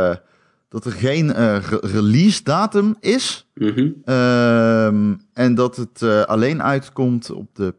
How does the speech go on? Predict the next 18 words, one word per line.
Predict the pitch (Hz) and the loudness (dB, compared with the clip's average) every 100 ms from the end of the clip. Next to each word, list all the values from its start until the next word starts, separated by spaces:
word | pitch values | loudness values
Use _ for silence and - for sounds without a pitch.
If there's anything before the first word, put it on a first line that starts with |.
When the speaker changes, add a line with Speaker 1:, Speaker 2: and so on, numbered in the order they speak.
| _ _ _ | _ _ _
Speaker 1:
P | 107 95 95 - - | -4 -2 -4 -8 -4
C | 110 95 | 0 0
vooralsnog. | 95 104 98 95 - 104 104 120 180 359 - - - _ _ - | 0 -2 0 -2 -4 -2 2 4 2 0 -4 -14 -20 _ _ -8
Speaker 2:
Ja. | 110 101 - - | -4 -4 -6 -4
Speaker 1:
Alleen | 117 120 120 123 123 120 | -2 2 2 2 2 0
dat | 117 120 - | 0 -2 -2
wil | 110 113 113 | 0 2 2
niet | 107 113 - | 0 0 -2
per | 107 | -8
se | - 104 101 101 | -2 0 0 -2
zeggen | - 98 92 95 92 | -4 -4 -2 -4 -4
dat | 95 92 _ | -6 -8 _
die | - 92 90 | -14 -12 -8
niet | 90 87 95 92 - _ | -8 -8 -8 -10 -18 _
naar | 85 87 85 85 85 | -10 -8 -6 -8 -12
de | 87 85 80 | -10 -8 -10
consoles | - 85 - - | -12 -20 -20 -20
komt. | - 104 | -20 -20